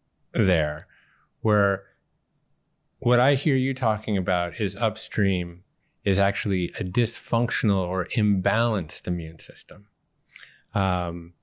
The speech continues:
which in some cases cause is, uh, causal of, of chronic inflammation, but sometimes it's actually underfunctioning. So maybe give us a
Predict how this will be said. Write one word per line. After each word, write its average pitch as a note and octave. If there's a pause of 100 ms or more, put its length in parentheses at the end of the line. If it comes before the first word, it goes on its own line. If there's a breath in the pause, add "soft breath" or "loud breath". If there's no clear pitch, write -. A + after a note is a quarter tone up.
(720)
which A2+
in A2
some G3+
cases G2+
cause F#2 (140)
is, F#2+ (380)
uh, F2+ (1080 soft breath)
causal A2
of, F2
of F#2 (140)
chronic G2+
inflammation, F2 (500)
but A2
sometimes B2
it's F#2
actually G#2+
underfunctioning. B2+ (1200 loud breath)
So A2+ (280)
maybe F3+
give D3+
us C3+
a G2